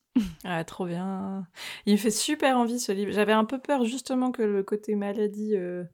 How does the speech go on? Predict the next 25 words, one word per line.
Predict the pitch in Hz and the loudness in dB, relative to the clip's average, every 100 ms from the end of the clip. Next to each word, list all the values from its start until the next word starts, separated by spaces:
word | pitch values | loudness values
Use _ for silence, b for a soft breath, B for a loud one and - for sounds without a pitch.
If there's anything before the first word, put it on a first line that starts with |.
| _ | _
rende | 190 196 185 | -4 -2 0
le | 185 | -4
truc | - 185 | -6 -12
trop | - 214 | -4 -4
triste | - 214 - 190 | -4 -6 -6 -10
ou | |
trop | - - | -14 -12
plombant | 196 202 196 190 190 | -8 -6 -4 -2 -4
et, | 185 170 _ | -4 -8 _
et | 175 | -6
que | - | -2
je | |
sois | 180 | -2
pas | 175 | -2
prête | 190 196 - | -2 -4 -6
pour | - | -12
ça. | - 196 - | -6 0 2
<laughs> | - - 202 - 285 262 214 165 B 196 B 330 294 B B _ _ - | 2 0 -2 2 2 4 0 -4 B -20 B -10 -10 B B _ _ -2
Mais, | 202 190 185 180 185 175 | 0 2 2 2 0 -2
mais | 180 | -4
ça | 185 | -2
a | |
l'air | 170 170 | -4 -4
très | - 190 | -8 -6
bien. | 170 | -6